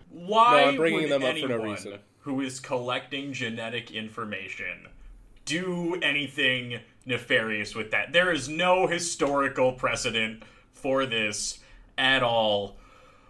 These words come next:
Speaker 1: Wait.
Speaker 2: Exactly. So, um,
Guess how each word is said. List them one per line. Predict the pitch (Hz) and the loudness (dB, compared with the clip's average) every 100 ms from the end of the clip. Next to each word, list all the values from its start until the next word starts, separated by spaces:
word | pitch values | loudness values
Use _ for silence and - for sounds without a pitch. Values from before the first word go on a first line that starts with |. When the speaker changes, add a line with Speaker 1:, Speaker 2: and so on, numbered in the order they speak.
| - | -20
Speaker 1:
Wait. | - 110 107 - - _ - - - - - _ - | -14 -10 -10 -10 -18 _ -20 -20 -20 -20 -20 _ -20
Speaker 2:
Exactly. | 120 104 104 - - - - | -20 -16 -14 -14 -20 -20 -16
So, | - - 151 107 - - _ _ | -6 0 0 0 -10 -20 _ _
um, | 135 131 131 117 | 0 4 2 0